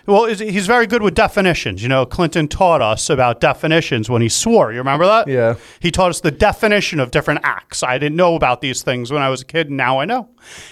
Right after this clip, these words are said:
Speaker 1: And it's about the tennis balls again, Lauren.
Speaker 2: I thought you were talking about the cigars.
Speaker 1: Oh, <laughs> Monica. All right, so here's the thing.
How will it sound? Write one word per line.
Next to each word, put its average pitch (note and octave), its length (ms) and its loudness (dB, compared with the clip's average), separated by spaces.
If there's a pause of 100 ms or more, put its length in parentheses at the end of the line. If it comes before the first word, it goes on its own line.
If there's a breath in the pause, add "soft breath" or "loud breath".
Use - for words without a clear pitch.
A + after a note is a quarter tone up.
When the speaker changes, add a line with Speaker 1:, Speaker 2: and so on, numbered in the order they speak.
(100)
Speaker 1:
And D#3+ 460 2 (180)
it's D3 140 -6
about C#3+ 220 0
the D3 40 0
tennis B2+ 280 -2
balls F#2 260 -4
again, F#2+ 220 -8
Lauren. F#2 180 -6
Speaker 2:
I - 20 -8
thought A#2 80 -4
you A2 40 0
were G#2+ 60 -2
talking A2+ 180 -4
about G#2 140 -6
the G2 60 -16
cigars. G#2 600 -6
Speaker 1:
Oh, B2+ 1200 2
<laughs> - 80 -20
Monica. C3 360 0 (240 loud breath)
All F#3+ 80 4
right, E3 220 2
so E3+ 160 2
here's - 380 0
the F3+ 100 -10
thing. F#2+ 260 -4